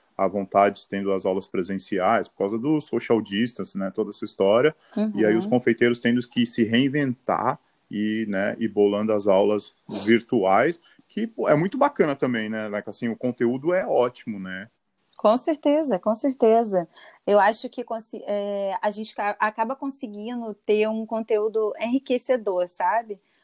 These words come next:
Speaker 2: Uma, a gente consegue fazer uma coisa bem rica pra dar pra,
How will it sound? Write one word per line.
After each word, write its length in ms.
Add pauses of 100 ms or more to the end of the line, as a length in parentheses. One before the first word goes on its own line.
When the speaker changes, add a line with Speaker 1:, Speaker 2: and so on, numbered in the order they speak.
Speaker 2:
Uma, 200
a 100
gente 200
consegue 380
fazer 300
uma 140
coisa 300 (380)
bem 200
rica 720 (300)
pra 180
dar 400
pra, 720